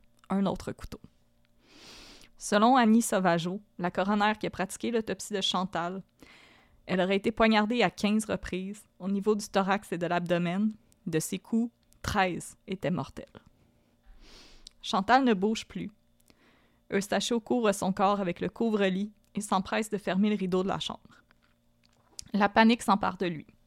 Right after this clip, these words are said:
À l'aide d'un stylo, il inscrit sur le mur de la chambre de Chantal, « Plot un jour, plot toujours », et rédige une lettre de suicide adressée à Joanne et ses trois enfants,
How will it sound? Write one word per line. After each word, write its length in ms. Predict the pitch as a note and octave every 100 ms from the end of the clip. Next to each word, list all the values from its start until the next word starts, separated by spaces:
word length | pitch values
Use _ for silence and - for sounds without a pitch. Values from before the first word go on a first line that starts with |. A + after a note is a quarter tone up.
| _ _ - - - - _ _ _
À 100 | -
l'aide 180 | G#3+ A3+
d'un 120 | A3+
stylo, 460 | G#3+ - G#3+ G3+ A3+ - _
il 100 | G3+
inscrit 320 | G3 F#3+ - A#3
sur 160 | G#3
le 60 | G3
mur 260 | G3 A3 A3
de 80 |
la 140 | F3+ E3+
chambre 280 | - F#3+ G3+
de 100 | F#3
Chantal, « 580 | - E3+ F#3+ F#3+ A3 G#3+ _ _ _ _ - - _ _ _ -
Plot 260 | - A3 A3
un 120 | G3
jour, 380 | G3 G#3 G#3+ - _
plot 140 | - F#3 -
toujours », 520 | F#3 F3 F3 A#3+ - - - - - _ _ _ _ _ _ _ _ - A#2+ A2+ - - - _
et 80 | G#3+
rédige 420 | G#3 G3+ F#3+ F#3+
une 160 | G#3+ G3+
lettre 280 | F#3+ G#3+ G#3+
de 100 | -
suicide 440 | - G3+ - G#3
adressée 460 | A3 G3 F3 - G3+
à 80 | F#3
Joanne 380 | F3+ F#3 G3
et 40 | G#3
ses 140 | G#3
trois 280 | - F#3 F#3+
enfants, 360 | F3 - F3